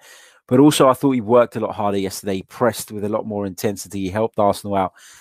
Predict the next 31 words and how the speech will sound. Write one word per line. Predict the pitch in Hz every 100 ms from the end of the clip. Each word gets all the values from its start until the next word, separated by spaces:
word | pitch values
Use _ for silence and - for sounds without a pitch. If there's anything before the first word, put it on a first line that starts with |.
| - -
on | 104
that | 101 95
left-hand | 101 - 95 90
side | 107 95
a, | 92 92 - 92
a |
great | 87 110 107
deal | 101 101
more | 98 101 98
than, | 98 92 -
than | - 95
I've | 92
seen | - 110 104
in, | 92 90
in | 92 95
recent | 104 98 101
months. | 101 101 98
So | - 95
for | -
that, | 98 101 - _ - - _ -
um, | 92 90 90 -
he | 95
gets | - 87 -
a |
seven, | - 95 87 82
seven | 95 92
and | 90
a | 85
half | 90 85
for | - 85
me. | 82